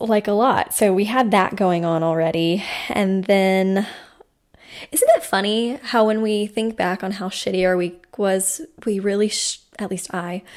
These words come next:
I struggled to find the things that were actually wrong. Like, I know this week was shitty. Like, it was, I, when I tell you I sobbed,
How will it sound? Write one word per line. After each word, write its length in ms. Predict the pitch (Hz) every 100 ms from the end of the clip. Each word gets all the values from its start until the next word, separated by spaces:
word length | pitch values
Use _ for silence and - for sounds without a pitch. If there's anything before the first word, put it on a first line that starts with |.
| - - - _
I 60 | -
struggled 520 | - - 214 208 208
to 120 | -
find 380 | - 196 180 185
the 80 | 190
things 340 | 196 - 190
that 140 | - -
were 100 | -
actually 420 | - - - 65
wrong. 480 | 65 - - 226 226 _
Like, 180 | 254 220
I 140 | 233
know 260 | 220 196 190
this 220 | 180 -
week 200 | - -
was 120 | 208
shitty. 400 | - - - -
Like, 160 | 208 185
it 100 | 208
was, 260 | 190 185 - -
I, 480 | 180 180 185 185 - - - - - _ _ _ -
when 120 | 196
I 100 | 208
tell 160 | 240
you 120 | 240 214
I 120 | 170
sobbed, 580 | - - - - 185